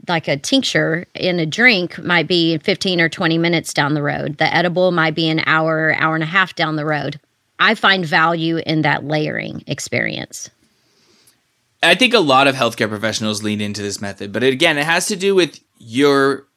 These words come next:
Speaker 2: personal sleep problem, right? So generally speaking, we talked about the two problems with sleep. It's either falling asleep or staying asleep. If your issue is around falling asleep, then a rapid acting product is probably what you need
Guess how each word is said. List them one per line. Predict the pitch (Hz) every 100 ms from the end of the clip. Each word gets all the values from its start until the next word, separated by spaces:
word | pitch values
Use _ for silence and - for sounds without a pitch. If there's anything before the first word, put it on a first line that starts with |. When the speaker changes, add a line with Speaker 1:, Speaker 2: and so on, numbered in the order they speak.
| -
Speaker 2:
personal | 139 123 120 113
sleep | - 113 107
problem, | 117 101 101 110
right? | 123 120
So | - 135
generally | 113 139 151 160 165 160
speaking, | - 139 123 131 127
we | 123
talked | 120 120 117
about | 120 117
the |
two | 117 - 120 117 117 117
problems | - 131 120 117 117 117 113
with | 120
sleep. | - 117 110
It's | 107 110
either | 107
falling | - 123 117 117
asleep | 113 117 110
or | 113
staying | - 117 107 104
asleep. | 107 - 110 120 - - - - - -
If | 156
your | 156
issue | - 180 - 180 185 180 180 170
is | 156 151
around | 151 147 139 139
falling | 135 135 139 139
asleep, | 139 - 147 160 156
then | 135 147
a | 135
rapid | 147 156 156 143
acting | 131 127 131 127
product | 123 117 113 120
is | 117
probably | 120 117 120 113 113
what | 113 107 -
you | 110
need | 131 147 120 117 120